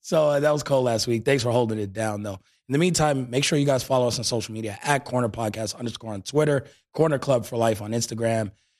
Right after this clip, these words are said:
at Corner Pod on TikTok. Uh, wow.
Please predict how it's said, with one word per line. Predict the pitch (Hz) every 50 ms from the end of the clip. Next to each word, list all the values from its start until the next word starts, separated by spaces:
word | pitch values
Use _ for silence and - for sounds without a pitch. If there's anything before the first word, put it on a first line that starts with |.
| _ _ _ _ _ -
at | 156 165 165 165
Corner | - - 147 147 131 123
Pod | 110 - - - - 135 147 143 139 135 123 - - _ _
on | - 117 117 117 113 110
TikTok. | 107 - - 190 196 190 - - 165 165 160 143 120 - - - - _ _ _ _ _ _ _ _ _ _ _ _ _ -
Uh, | - 135 139 139 131 127 113
wow. | 107 113 135 151 127 95